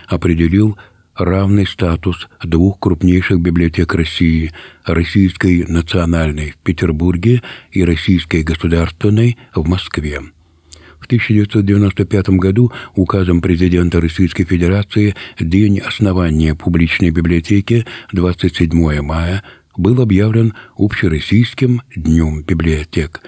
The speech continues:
всероссийским профессиональным праздником библиотечных работников.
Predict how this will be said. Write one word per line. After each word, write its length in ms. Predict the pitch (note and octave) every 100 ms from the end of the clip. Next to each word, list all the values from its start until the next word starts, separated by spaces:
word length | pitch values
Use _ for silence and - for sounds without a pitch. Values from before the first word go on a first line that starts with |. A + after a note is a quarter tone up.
| - - - -
всероссийским 720 | - E2 D#2 G2 A2+ - A#2+
профессиональным 800 | G#2+ G2 F#2 - E2 D#2+ D2+ D2
праздником 680 | - E2+ G2+ A#2 A2 A2 G#2 - -
библиотечных 960 | F#2 A2 B2+ B2 G2+ E2+ D2+ - E2 D#2+ _ -
работников. 760 | F2+ D#2+ D2 D2+ E2+ - E2